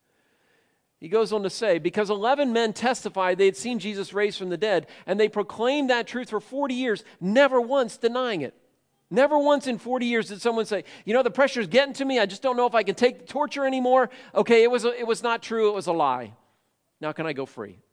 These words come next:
Never happened. Forty years. Didn't happen.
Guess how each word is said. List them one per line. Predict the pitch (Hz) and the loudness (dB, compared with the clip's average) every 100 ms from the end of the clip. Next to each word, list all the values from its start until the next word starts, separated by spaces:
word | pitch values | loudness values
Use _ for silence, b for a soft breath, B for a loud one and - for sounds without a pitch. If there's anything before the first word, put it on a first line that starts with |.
| _ - | _ -10
Never | 220 233 | -8 -4
happened. | 285 285 185 107 _ _ _ _ _ _ _ | -6 -6 -8 -12 _ _ _ _ _ _ _
Forty | - 240 262 | -14 -10 -8
years. | 262 202 123 - - _ _ _ _ _ _ _ | -6 -8 -10 -16 -20 _ _ _ _ _ _ _
Didn't | 190 190 | -12 -10
happen. | 165 151 - | -12 -14 -20